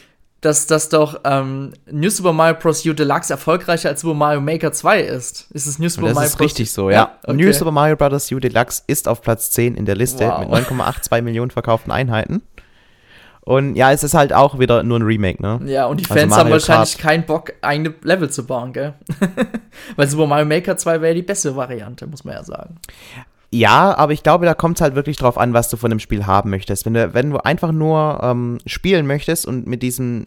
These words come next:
Speaker 2: Level-Bausystem, mit diesem Baukasten nicht viel anfangen kannst,
Speaker 1: Mhm.
Speaker 2: dann ist Super Mario, ähm, Deluxe, U Deluxe auf jeden Fall das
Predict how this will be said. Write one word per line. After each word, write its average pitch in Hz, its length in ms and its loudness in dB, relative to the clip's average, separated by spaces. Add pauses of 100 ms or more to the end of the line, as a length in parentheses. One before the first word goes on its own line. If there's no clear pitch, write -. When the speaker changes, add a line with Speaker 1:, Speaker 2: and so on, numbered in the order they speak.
Speaker 2:
Level-Bausystem, 120 920 0
mit 117 100 -6
diesem 110 220 -8
Baukasten 113 580 -2
nicht 113 180 -10
viel - 100 -8
anfangen 104 400 -4
kannst, 120 400 -6
Speaker 1:
Mhm. 143 420 -6
Speaker 2:
dann 104 200 2
ist 120 260 -2
Super 120 180 0
Mario, 107 640 2
ähm, 98 640 0 (480)
Deluxe, - 540 -2
U 110 160 -2
Deluxe 104 400 -2
auf 104 100 -6
jeden 107 240 0
Fall 90 260 0
das - 340 -6